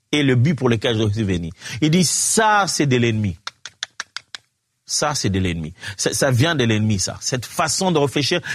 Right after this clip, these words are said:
cette façon de parler, cette façon de voir les choses, ça vient de, ça vient de Satan. Le don de discernement des esprits permet à l'Église de reconnaître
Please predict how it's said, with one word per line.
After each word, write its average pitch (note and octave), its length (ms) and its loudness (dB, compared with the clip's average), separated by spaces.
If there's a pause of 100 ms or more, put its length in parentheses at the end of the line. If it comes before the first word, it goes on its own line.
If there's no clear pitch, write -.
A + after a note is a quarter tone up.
cette D3 180 0
façon F#3+ 440 0
de E3+ 60 2
parler, D#3 260 0
cette C#3+ 180 0
façon F#3+ 340 0
de E3+ 80 4
voir E3 200 4
les D#3 100 2
choses, E3+ 240 0 (200)
ça E3 200 0
vient D3+ 260 2
de, D3 100 0
ça - 340 -2
vient D3 200 0
de B2 80 -2
Satan. - 380 -8 (1200)
Le E3 160 2
don A3 340 4
de D#3 140 4
discernement D3+ 640 0
des A2 200 2
esprits D#3+ 460 -2 (880)
permet G3 400 2
à D#3 120 0
l'Église A#2+ 680 -2 (640)
de A2 120 2
reconnaître C3 800 0